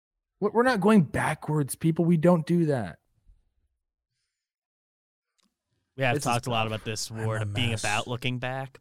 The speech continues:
Speaker 3: I'm a
Speaker 2: but
Speaker 3: mess.
Speaker 1: Can we, what did we got throughout the year? It was Tatis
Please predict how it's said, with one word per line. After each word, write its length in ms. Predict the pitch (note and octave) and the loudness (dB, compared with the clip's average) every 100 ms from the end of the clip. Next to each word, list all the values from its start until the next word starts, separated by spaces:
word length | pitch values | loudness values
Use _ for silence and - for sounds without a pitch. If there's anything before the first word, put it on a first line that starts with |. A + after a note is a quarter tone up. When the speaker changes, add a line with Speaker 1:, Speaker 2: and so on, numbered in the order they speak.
| - | -8
Speaker 3:
I'm 100 | A2+ | -6
a 20 | |
Speaker 2:
but 80 | G#2+ | -4
Speaker 3:
mess. 580 | G#2+ G#2 G#2+ - - - _ _ _ _ _ _ _ _ _ _ _ _ _ | -6 -6 -8 -12 -18 -20 _ _ _ _ _ _ _ _ _ _ _ _ _
Speaker 1:
Can 200 | - F#3+ | 2 4
we, 720 | G#3+ B3 A#3+ A#3 A#3 A3+ A3+ G3+ | 4 4 4 4 4 4 4 2
what 240 | F#3+ G#3+ | 2 2
did 100 | G#3+ | 2
we 120 | G#3+ | 2
got 300 | F3 F3 D3 | 4 4 4
throughout 340 | - D#3 C#3+ C#3 | 2 2 2 2
the 80 | |
year? 380 | A2 G2+ D#2 C2+ | -4 -4 -6 -8
It 60 | G2 | -6
was 160 | A#2 | -6
Tatis 1080 | - C#3+ A#2+ - F#3 F#3+ F#3 - - - - | -4 -4 -4 -4 0 0 0 -4 -10 -14 -16